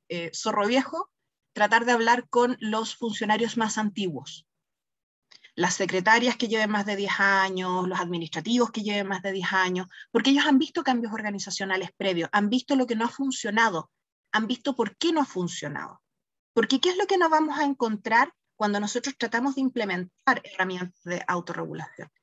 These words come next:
Que las perturbaciones no son solo de afuera hacia adentro, sino que también nos vamos a encontrar perturbaciones en un segundo borde interno, por decirlo de alguna manera, y acá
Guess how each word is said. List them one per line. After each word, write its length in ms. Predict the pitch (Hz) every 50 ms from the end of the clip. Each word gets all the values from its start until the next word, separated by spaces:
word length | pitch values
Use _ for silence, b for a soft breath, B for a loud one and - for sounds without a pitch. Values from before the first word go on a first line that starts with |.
| _ _ _ _ _
Que 100 | _ - -
las 80 | 262 262
perturbaciones 640 | - 294 269 - _ - 277 269 - - 320 330 330
no 140 | 330 294 -
son 140 | - 302 285
solo 260 | - 311 302 302 294
de 60 | 277
afuera 260 | 254 - - 269 285
hacia 180 | 269 - - 233
adentro, 460 | 220 233 233 220 - - 165 165 - _ _ _ _ _ _ _ _ _ _ _ _ _ _ _ _ _ _ _ _
sino 260 | _ - 233 208 214 214
que 100 | 220 202
también 300 | 202 196 202 214 220 233
nos 100 | 247 240
vamos 240 | 262 262 262 247
a 40 | 269
encontrar 420 | 269 262 277 269 254 - 262 262 -
perturbaciones 920 | - 247 - - - 262 262 277 269 - - 214 202 202 226 226 - _ _ _ _ _ -
en 140 | 226 226 254
un 120 | 269 277
segundo 520 | - - 247 240 240 277 302 302 285 294
borde 300 | 269 277 269 262 233 247
interno, 580 | 240 226 214 214 - 302 330 320 262 208 190 185
por 160 | 175 175 170
decirlo 380 | 175 170 - - 190 185 185 180
de 60 | 175
alguna 280 | 175 170 175 180 175 175
manera, 340 | 185 180 180 180 175 208
y 120 | 220 214 190
acá 440 | 175 180 190 196 214 247 285 294